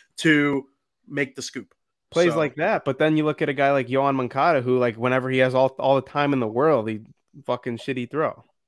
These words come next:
Speaker 2: <laughs>
Speaker 1: Yeah, but when he has no time, it's
Speaker 2: <laughs>
Speaker 1: right
Speaker 2: It's
Speaker 1: on the
Speaker 2: right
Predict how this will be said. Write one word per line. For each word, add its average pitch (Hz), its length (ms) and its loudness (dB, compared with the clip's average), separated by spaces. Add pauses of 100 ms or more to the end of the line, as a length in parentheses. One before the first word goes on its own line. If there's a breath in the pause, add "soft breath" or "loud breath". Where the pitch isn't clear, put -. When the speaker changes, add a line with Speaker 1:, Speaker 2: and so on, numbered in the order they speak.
(100)
Speaker 2:
<laughs> - 320 -18
Speaker 1:
Yeah, 127 280 0 (220)
but 147 200 4
when 147 100 -2
he 143 80 -2
has 127 180 0
no 143 220 2
time, 117 340 -4
it's - 140 -10 (180)
Speaker 2:
<laughs> - 160 -12
Speaker 1:
right 127 160 0
Speaker 2:
It's 120 80 -2
Speaker 1:
on 120 80 -2
the 131 60 -2
Speaker 2:
right 127 80 4